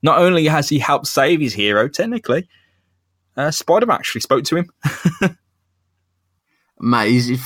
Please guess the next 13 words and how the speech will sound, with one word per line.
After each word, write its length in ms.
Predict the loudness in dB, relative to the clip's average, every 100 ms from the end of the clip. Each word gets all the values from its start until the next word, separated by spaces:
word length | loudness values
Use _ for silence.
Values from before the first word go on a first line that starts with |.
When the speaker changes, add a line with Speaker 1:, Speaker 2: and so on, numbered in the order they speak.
| -10
Speaker 2:
fucking 640 | -6 -2 -2 -4 -10 -14 _
sky 500 | -4 -4 0 2 4
high 260 | 4 4 4
now, 260 | 2 2 0
man. 240 | -2 -6 -12 _ _ _ _ _
Like, 400 | -2 2 2 0 -8 -18 _ _ _ _ _ _ _ _ _ _ _ _ _ _ _ _ -6
literally 480 | 2 2 2 0 0
cloud 540 | -2 -2 0 0 0
nine. 340 | -2 -4 -8 -12 _ _ _ _ _ _ _ _ -6
Speaker 1:
Jameson's 580 | 0 2 0 0 0 -2
trembling. 680 | -2 -2 0 2 2 0 -4 -16 _
Flash 400 | _ -2 0 0
Thompson 680 | -2 -2 -2 -6 -4 -2 -2